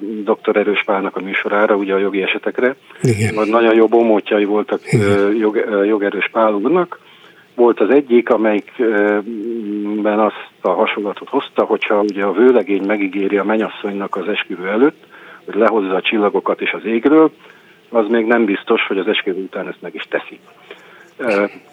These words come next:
Speaker 1: hát ugye nyilván kivéve, hogyha ez házassági szerződésben van foglalva.
Speaker 2: És nem is lehet számon kérni rajta.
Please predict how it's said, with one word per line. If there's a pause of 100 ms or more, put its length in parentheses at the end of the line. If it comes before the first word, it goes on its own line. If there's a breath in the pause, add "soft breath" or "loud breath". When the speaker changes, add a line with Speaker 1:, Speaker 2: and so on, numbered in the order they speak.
(120)
Speaker 1:
hát (140)
ugye
nyilván
kivéve,
hogyha
ez
házassági
szerződésben
van
foglalva.
Speaker 2:
És
nem
is
lehet
számon
kérni
rajta.